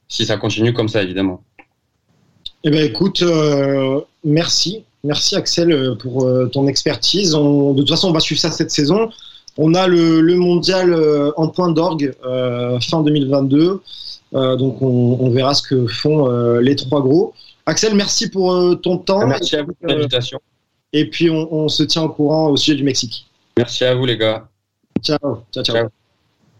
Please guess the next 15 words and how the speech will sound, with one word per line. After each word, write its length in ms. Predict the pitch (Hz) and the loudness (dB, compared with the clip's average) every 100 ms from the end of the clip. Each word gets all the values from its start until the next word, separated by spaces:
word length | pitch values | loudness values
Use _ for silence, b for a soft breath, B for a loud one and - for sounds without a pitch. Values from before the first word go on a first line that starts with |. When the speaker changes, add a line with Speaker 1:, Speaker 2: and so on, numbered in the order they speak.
| _ | _
Speaker 2:
On 180 | 165 170 | 0 2
va 160 | 175 196 | 2 0
passer, 460 | 185 - 196 196 | -2 -2 2 2
euh, 260 | 185 160 156 | 2 0 0
on 80 | 160 | 0
va 100 | 156 | 0
passer 280 | 165 160 170 | -2 0 2
nous 220 | 170 185 | 2 2
à 340 | 156 139 135 135 | 2 2 2 0
la 100 | 127 | 0
suite 320 | - - 160 | -4 -4 -2
et 80 | 151 | -2
fin 180 | 170 | -2
de 60 | 156 | 0
l'émission. 560 | 151 147 - 175 202 | 2 2 2 0 -4